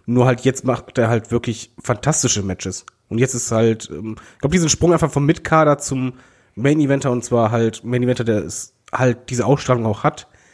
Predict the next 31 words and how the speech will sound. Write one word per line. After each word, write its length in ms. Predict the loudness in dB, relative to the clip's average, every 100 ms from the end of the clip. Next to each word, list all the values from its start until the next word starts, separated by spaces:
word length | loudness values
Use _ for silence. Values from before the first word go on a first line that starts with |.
| _ -6
das 140 | -2
hätten 180 | -2 0
halt 220 | 0 0
ihm 180 | -4 -2
wahrscheinlich 340 | 0 0 0
viele 220 | 0 2
nicht 160 | 0 0
zugetraut. 460 | 0 0 0 -4 0
Most 260 | 0 0
underrated 380 | 2 2 2 0
auf 100 | -4
keinen 180 | -2 0
Fall, 160 | 2
aber 220 | 2 0 -4 -18 -20 -20
ich 140 | 0
glaube, 340 | 2 4 2 0
dass 480 | -4 -4 -8 -12 -16 _ _ _ _ -10
es 180 | -8 -4
viele 380 | 0 4 4 4
Skeptiker 540 | 0 0 0 2 2
gab, 480 | 2 2 0 -10 -14
die 120 | -8
sagten, 300 | -4 -4 0
„Oh, 220 | 2 2
der 320 | 0 -2 0
an 60 | 0
der 60 | -2
Spitze, 540 | -6 -6 0 0 0
ich 160 | -4 0
weiß 260 | 2 2
nicht.“ 200 | -2 -4